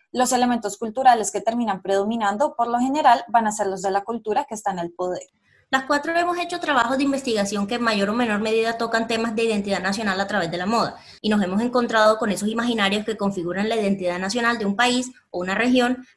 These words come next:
Speaker 2: para sus propios habitantes o hacia públicos externos. Y si algo hemos aprendido a través de nuestro trabajo académico es que algunos de esos imaginarios surgen a partir de este tipo de iniciativas de fomento de la moda nacional.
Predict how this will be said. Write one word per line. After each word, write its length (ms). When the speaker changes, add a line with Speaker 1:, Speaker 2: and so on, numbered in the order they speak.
Speaker 2:
para 180
sus 140
propios 300
habitantes 600
o 80
hacia 200
públicos 340
externos. 600
Y 180
si 100
algo 200
hemos 180
aprendido 460
a 40
través 240
de 60
nuestro 280
trabajo 340
académico 500
es 160
que 80
algunos 360
de 100
esos 180
imaginarios 640
surgen 400
a 60
partir 340
de 80
este 180
tipo 280
de 100
iniciativas 640
de 120
fomento 440
de 140
la 80
moda 220
nacional. 400